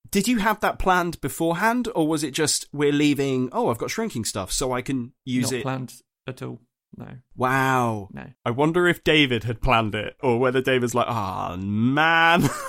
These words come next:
Speaker 1: <laughs> they now have a super powerful item."
Speaker 2: We were going in to get that brewery stuff, and then we had the solution, and then I think we were leaving through the door, and I was like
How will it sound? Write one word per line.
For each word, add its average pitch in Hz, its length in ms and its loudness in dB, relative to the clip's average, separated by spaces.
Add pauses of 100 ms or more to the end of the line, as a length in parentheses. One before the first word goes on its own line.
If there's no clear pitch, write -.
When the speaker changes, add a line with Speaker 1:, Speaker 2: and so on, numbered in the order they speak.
(120)
Speaker 1:
<laughs> 151 340 6
they 208 140 6
now 190 220 4
have 190 220 6
a 196 80 4
super 196 340 0
powerful 165 380 2
item." 220 200 4
Speaker 2:
We 214 80 4
were 208 80 4
going 247 200 4
in 240 100 4
to 220 60 -2
get 214 140 4
that 190 140 2
brewery 190 300 2
stuff, 123 400 2
and 170 120 0
then 180 120 2
we 180 80 4
had 214 240 4
the 190 80 4
solution, 165 680 2 (600)
and 170 140 2
then 190 80 6
I 190 80 4
think 208 220 0
we 196 100 4
were 185 100 4
leaving 190 400 4
through 180 180 0
the 160 80 2
door, 143 420 4
and 151 100 -2
I - 20 6
was 151 140 2
like 147 400 2